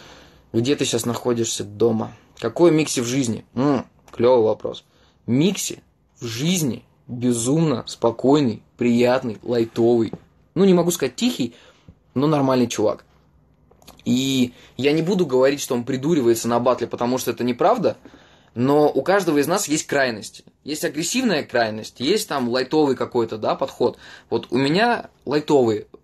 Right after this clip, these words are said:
м, моя крайность на батле, это то, что я очень спокойный чувак. А Микси раззадоривает себя максимально, чтобы быть просто самой жесткой версией себя на батле. И у него получается. Но в жизни он абсолютно нормальный бро.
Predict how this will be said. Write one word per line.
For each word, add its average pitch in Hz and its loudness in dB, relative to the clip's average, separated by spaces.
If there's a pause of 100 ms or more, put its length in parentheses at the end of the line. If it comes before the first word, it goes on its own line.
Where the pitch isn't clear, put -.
м, - -20
моя 98 0
крайность 123 -2
на 120 -2
батле, 175 -2
это 117 -8
то, 170 -4
что 156 -6
я 127 2
очень 131 -2
спокойный 110 -4
чувак. - -12 (800)
А 123 -6
Микси 160 0
раззадоривает 127 2
себя 117 -2
максимально, 131 -4
чтобы 120 -8
быть 131 -6 (140)
просто 135 0
самой 131 0
жесткой 120 0
версией 110 -2
себя 110 -4
на 113 -6
батле. 110 -8 (260)
И - 0
у 120 2
него 120 4
получается. 135 -2 (320)
Но 143 0
в 143 0
жизни 185 2
он 156 2
абсолютно 131 -2
нормальный 113 -2
бро. 113 -2